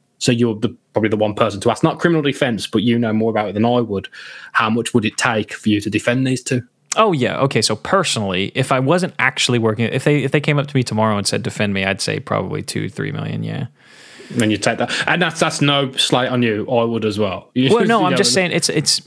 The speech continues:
Speaker 2: I mean, the thing is, though, I know that everybody deserves justice. Everybody deserves their day in court. But I also know that their case is probably gonna fucking lose.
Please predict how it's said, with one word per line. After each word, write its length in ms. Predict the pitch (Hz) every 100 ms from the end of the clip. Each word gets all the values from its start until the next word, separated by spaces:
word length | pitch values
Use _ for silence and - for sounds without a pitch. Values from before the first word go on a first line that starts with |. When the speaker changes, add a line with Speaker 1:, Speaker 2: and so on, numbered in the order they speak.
| _
Speaker 2:
I 80 | -
mean, 240 | 156 147 143 - _ _ _
the 100 | 147
thing 240 | 143 180 165
is, 240 | 175 135
though, 240 | 113 98 98
I 140 | 117
know 580 | 127 131 113 98 107 - _ -
that 140 | 117
everybody 320 | 120 120 117
deserves 640 | 107 107 107 104 101 - - _ _ _ _ _ -
justice. 500 | - 143 - - -
Everybody 300 | 113 117 117
deserves 420 | 110 104 120 107
their 120 | 107
day 200 | 104 110
in 80 | 101
court. 400 | - 151 107 -
But 400 | 143 135 95 -
I 80 | 127
also 360 | 135 151 - 113
know 180 | 113
that 100 | 110
their 140 | 143 143
case 220 | 156 156
is 80 | 123
probably 240 | 143 139
gonna 140 | 127 113
fucking 320 | - 131 110
lose. 400 | 107 131 117 -